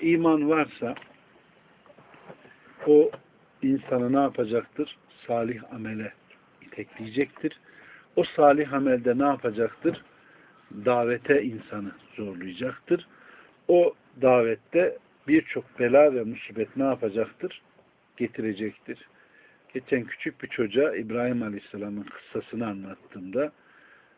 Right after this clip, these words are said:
bana "Niye ateşe atmışlar İbrahim'i?" diyor. Küçücük çocuk. E ben de "Yavrum, insanları kızdırmış. Onlar da onu bir daha görmemek için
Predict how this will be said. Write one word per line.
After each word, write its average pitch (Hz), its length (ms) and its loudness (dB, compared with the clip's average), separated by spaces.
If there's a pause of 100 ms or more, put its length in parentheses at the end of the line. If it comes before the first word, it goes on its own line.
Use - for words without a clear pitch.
(200)
bana 123 340 -2 (440)
"Niye 233 220 2
ateşe 196 460 0
atmışlar 160 580 0
İbrahim'i?" 139 720 0
diyor. 160 360 -14 (640)
Küçücük - 440 -14
çocuk. 101 300 -14 (840)
E 110 100 -4
ben 135 200 2
de 131 100 4
"Yavrum, 143 360 0 (380)
insanları 139 640 2
kızdırmış. 110 840 -8 (580)
Onlar 123 440 0
da 110 60 -2
onu 104 160 -4
bir 101 120 -8
daha 104 220 -4
görmemek 95 640 -2
için - 300 -16